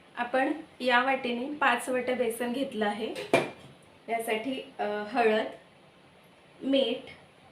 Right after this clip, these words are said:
तिखट आणि एक चमचा ओवा.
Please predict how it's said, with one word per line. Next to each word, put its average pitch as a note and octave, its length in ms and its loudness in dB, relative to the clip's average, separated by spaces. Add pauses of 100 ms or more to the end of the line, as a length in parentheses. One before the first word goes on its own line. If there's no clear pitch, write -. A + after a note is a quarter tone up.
(580)
तिखट C4+ 500 -4 (440)
आणि A#3+ 220 -4
एक B3 200 -2
चमचा A3+ 400 0
ओवा. F#3+ 300 4